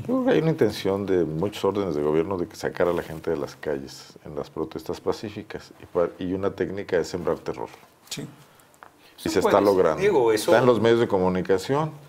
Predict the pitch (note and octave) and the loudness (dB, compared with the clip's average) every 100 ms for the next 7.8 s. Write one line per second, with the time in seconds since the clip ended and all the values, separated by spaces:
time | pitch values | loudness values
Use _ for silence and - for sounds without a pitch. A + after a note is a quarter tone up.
0 | - - F#2 F#2 - B2+ A#2+ F#2+ F2+ E2+ | -10 -2 -2 -2 -4 0 2 0 -2 -4
1 | F#2+ F2+ A#2+ C#3 C#3 F#2 E2 F#2 F#2+ G2+ | -6 0 2 2 2 0 2 2 2 0
2 | - - - - E2 E2 F2 F2+ F#2+ G#2+ | -12 -20 -20 -6 0 4 4 4 4 4
3 | A2 B2 - C#3+ E3+ A2+ C#3+ E3+ F3 E3+ | 2 0 -2 -6 0 4 4 4 4 4
4 | D#3+ D#3+ E3 C#3 A#2 - B2+ C3 C#3 C3+ | 0 0 -4 0 -2 2 -2 0 -2 2
5 | G2 F2 F2 F2 G2 G2+ A2+ A#2 A#2 - | 2 4 0 0 0 4 2 2 -2 0
6 | A#2+ - G#2 G#2 A#2 A#2 A2+ - A2 A2 | 0 0 0 2 2 0 -4 -2 0 -2
7 | A2+ G#2+ G#2 G2+ F2+ G#2+ G#2 G#2+ | -4 -10 -6 -6 -2 -4 -2 -6